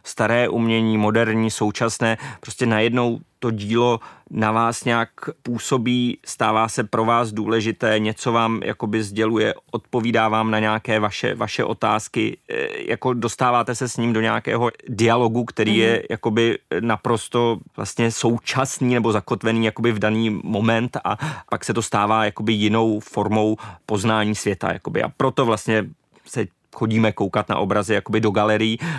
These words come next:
Speaker 1: A mít ten obraz doma je zase jakoby nová vrstva toho zážitku. Prostě, když to dílo vidíte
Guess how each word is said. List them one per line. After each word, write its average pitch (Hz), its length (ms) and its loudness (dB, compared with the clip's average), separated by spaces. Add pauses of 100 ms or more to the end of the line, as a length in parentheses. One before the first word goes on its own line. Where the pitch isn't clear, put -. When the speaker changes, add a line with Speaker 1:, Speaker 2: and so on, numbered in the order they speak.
(640)
Speaker 1:
A 104 40 2
mít 110 180 0
ten 135 140 0
obraz 120 600 -2 (120)
doma 117 260 4
je 123 120 2
zase 120 340 0 (100)
jakoby 123 260 0
nová 139 300 4
vrstva 107 340 0
toho 101 220 -2
zážitku. 101 500 0
Prostě, 101 360 -2 (300)
když 101 160 -4
to 123 120 2
dílo 117 300 2
vidíte 113 600 -2